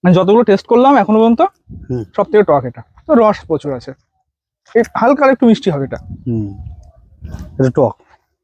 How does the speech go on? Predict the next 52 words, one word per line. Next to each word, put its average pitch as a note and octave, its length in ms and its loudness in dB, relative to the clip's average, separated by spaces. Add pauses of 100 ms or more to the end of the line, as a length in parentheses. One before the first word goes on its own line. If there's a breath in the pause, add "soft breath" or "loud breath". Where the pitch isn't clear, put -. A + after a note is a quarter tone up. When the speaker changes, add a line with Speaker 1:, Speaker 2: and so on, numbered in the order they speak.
(2500)
Speaker 2:
কিন্তু G#3 160 4
প্রচুর G#3 400 2
মিষ্টি। D3+ 340 0
এই - 500 -2
মিষ্টি F3+ 220 2
Speaker 1:
এই F3+ 60 2
রস। F3+ 140 0 (140)
Speaker 2:
ভুল D3 220 0
হয়ে C3+ 140 4
গেছে। A2 240 -2 (240)
Speaker 1:
আহ, D#3+ 100 -10
কেটে F3+ 220 -4
দাও E3+ 120 -2
না। D3 80 -14 (140)
Speaker 2:
কেটে C3+ 140 -2
দেবো B2 200 -2
কেন? G#2 120 -4 (520)
Speaker 1:
হুম। E3 120 -2
Speaker 2:
যাই D#3+ 140 0
হোক, G#3 80 -4
প্রচুর A3 340 2
রস C#3 240 0
তাহলে। A2+ 300 -6
Speaker 1:
হ্যাঁ, G3+ 160 2
এটা F#3 180 2
রস A3+ 280 2
আছে, C3+ 220 -10
রস A#3+ 300 0
নিয়ে D#4 140 0
কোনো D4+ 160 0
কথা F#3 200 -4
নেই। A2+ 180 -14
Speaker 2:
আচ্ছা, G3+ 220 -2
আননোন G3 320 0
ভ্যারাইটি F#3+ 260 -2
কি G3 80 -2
একটা F#3+ 140 0
খেয়ে F3+ 200 -2
টেস্ট E3+ 200 -8
করা F#3 120 2
Speaker 1:
আহ, F#3 60 2
Speaker 2:
যাবে? D#3+ 160 2
Speaker 1:
অবশ্যই, F#3 240 -2
অবশ্যই, D#3+ 260 -4
কেন D#3 140 -4
নয়? C#3+ 160 -8 (420)
Speaker 2:
এটা C3+ 100 -4
কাটা D3 260 0
হোক D#3 100 -2
না, C#3 160 0 (180)
Speaker 1:
হুম। G3 140 4
Speaker 2:
দেখি। B2+ 360 -2